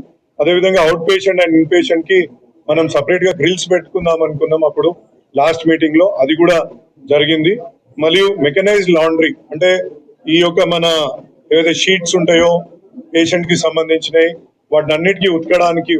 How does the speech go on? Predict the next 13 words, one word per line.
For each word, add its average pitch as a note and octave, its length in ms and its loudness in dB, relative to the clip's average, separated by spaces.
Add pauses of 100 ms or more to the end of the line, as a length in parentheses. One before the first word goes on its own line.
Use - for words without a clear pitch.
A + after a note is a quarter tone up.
వా-, D3 180 2
బెడ్‌షీట్స్ E3 520 -2 (500)
ఇవన్నీ D#3 340 2
ఉతకడానికి F3 600 0 (500)
మెకనైజ్డ్ F#3+ 460 0
లాండ్రీని F3 420 0
కూడా F#3+ 160 4 (500)
ఇక్కడ E3+ 180 2 (160)
ఏర్పాటు F3+ 380 0
చేసుకోవడం E3 460 0
జరిగింది. D#3 400 0 (460)
ఈ E3 100 2 (140)
గత D#3 160 0